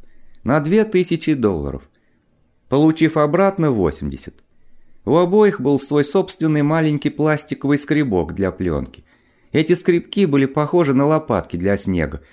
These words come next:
которыми могли бы пользоваться эльфы, с надписью на рукоятке «Государственная лотерея штата Мэн».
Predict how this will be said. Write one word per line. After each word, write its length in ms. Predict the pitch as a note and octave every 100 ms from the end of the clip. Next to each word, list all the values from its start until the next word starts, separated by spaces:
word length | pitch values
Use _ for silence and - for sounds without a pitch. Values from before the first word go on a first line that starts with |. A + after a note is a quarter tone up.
| - _
которыми 480 | A#2 A#2 C3 B2 B2+
могли 360 | C#3 C#3 F3
бы 120 | B2+
пользоваться 640 | G#2 C#3+ C#3+ B2+ B2+ B2+ -
эльфы, 460 | - G2+ C#2 - - _ _
с 100 | -
надписью 500 | B2+ C#3 - A#2+ -
на 120 | A2+ G#2+
рукоятке 640 | A2+ B2+ D3 F#3 F#3 D#3+
«Государственная 960 | A#2 B2 C3 C3+ F#3+ F#3+ - E3 D#3+ D3
лотерея 560 | A2+ A2+ A2 A2+ C#3 B2
штата 500 | - A2 A2 - G2+
Мэн». 340 | D#2 C2+ B1+